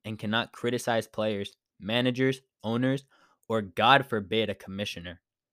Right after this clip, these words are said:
Keep doing your job with your head held high." And we know that Ken will do that with his head held high because he's got The Athletic and Fox Sports by his side. And like I said, people will kill to have him. I'll kill to have him on this podcast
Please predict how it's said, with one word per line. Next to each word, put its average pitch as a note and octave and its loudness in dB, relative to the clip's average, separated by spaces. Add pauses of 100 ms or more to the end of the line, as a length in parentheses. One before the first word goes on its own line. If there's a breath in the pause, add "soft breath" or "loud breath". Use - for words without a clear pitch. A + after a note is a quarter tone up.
(280)
Keep F3 -2
doing D3+ 4
your C3 2
job A2 4
with G#2 -4
your G#2 -2
head A#2 0
held A2 -2
high." G2+ -4 (540)
And F#3 0
we G#3 0
know G3 4
that F3+ 4
Ken E3 0
will F3+ 4
do B2+ 2
that A2 4
with A2+ 0
his G#2+ -4
head A2+ 2
held G#2+ 0
high G2+ -2 (260)
because A#2 -6
he's C#3+ -2
got A#2+ 2
The A2 0
Athletic A#2 0
and G#2 -6
Fox A2+ 0
Sports A2+ -2
by A2 2
his G#2+ -4
side. G#2+ -2 (1120)
And B2 -6
like C#3 0
I D3 4
said, C3+ 4
people D3 0
will A2+ 2
kill C3+ 2
to G#2+ 0
have F#2 -6
him. F#2 -14
I'll G#3 8
kill C#3 2
to A#2+ 2
have A2 -2
him A2+ -4
on A#2+ -2
this F#3 4
podcast G#2+ 0